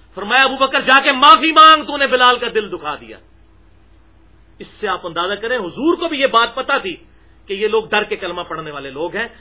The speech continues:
کبھی بھی یہ بلال حبشی اور سلمان فارسی اور صہیب رومی اور ابو بکر الصدیق اور عمر فاروق اور عثمان غنی اور علی المرتضیٰ کے برابر نہیں ہو سکتے۔ حضرت ابو بکر واپس آئے، آ کے ان صحابہ سے معافی مانگی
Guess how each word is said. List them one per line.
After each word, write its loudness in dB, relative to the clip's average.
کبھی -4
بھی -6
یہ 0
بلال 0
حبشی -6
اور -6
سلمان -6
فارسی -4
اور -6
صہیب -8
رومی -6
اور -4
ابو -4
بکر -6
الصدیق -8
اور -4
عمر -6
فاروق -4
اور -6
عثمان -6
غنی -6
اور -2
علی -6
المرتضیٰ -6
کے -10
برابر -6
نہیں -10
ہو -8
سکتے۔ -14
حضرت -8
ابو -8
بکر -10
واپس -8
آئے، -2
آ 0
کے -8
ان -8
صحابہ -8
سے -10
معافی -6
مانگی -8